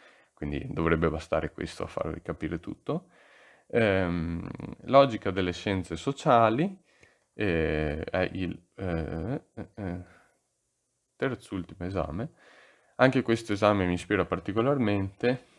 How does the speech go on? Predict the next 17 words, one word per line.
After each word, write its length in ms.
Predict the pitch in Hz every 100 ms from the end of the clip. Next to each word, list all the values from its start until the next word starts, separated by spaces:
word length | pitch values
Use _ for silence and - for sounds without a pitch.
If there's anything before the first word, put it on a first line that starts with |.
| -
esso 260 | - 107 -
è 40 |
mirato 600 | 87 87 87 - - 127
a 140 | - 98
fare 500 | - 92 95 92 -
entrare 480 | 95 87 - 98
lo 120 | 90 92
studente 600 | - 123 95 104 104 101
nella, 260 | 92 82
appunto, 460 | 82 - 101 98 107
logica 480 | 82 85 87 - 113
delle 220 | 82 78
scienze 340 | - 90 87
sociali, 440 | 110 127 - 95 92
quindi 220 | 90 87
dovrebbe 400 | 85 82 90 87
instaurare 800 | 82 - 82 82 80 78 80